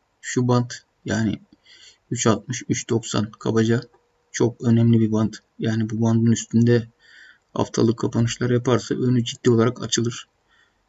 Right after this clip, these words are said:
Şöyle ki uzun vadede, e,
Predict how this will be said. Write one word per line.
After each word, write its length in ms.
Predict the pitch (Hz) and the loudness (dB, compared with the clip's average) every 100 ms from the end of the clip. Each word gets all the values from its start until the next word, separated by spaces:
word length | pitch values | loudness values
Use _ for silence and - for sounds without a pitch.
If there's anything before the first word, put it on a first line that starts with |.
| - | -6
Şöyle 340 | - 120 113 | 2 4 4
ki 200 | - 139 - _ _ _ _ _ _ _ _ _ - | 2 -4 -6 _ _ _ _ _ _ _ _ _ -8
uzun 340 | 120 127 127 | -2 0 2
vadede, 440 | 117 113 113 135 - _ - _ _ _ _ _ | 2 4 4 2 0 _ -20 _ _ _ _ _
e, 40 | - | -6